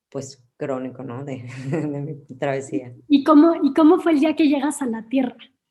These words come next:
Speaker 2: ¿Quiénes
Speaker 1: Pues
Speaker 2: estaban? ¿Qué sentiste?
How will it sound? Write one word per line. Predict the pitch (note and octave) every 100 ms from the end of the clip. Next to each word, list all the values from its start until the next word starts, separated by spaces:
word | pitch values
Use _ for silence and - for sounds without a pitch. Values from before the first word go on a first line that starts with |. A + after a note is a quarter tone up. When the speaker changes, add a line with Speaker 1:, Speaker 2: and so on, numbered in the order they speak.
| _ _
Speaker 2:
¿Quiénes | D4+ C#4+ C#4+ C#4 C4+
Speaker 1:
Pues |
Speaker 2:
estaban? | A3+ - C4+ C#4+ D4 C#4+ C#4+ C#4 C4+ - - _ _ _ _ _
¿Qué | - C4+
sentiste? | C#4 C4+ C4 C4 C4 - C4 C4+ B3 -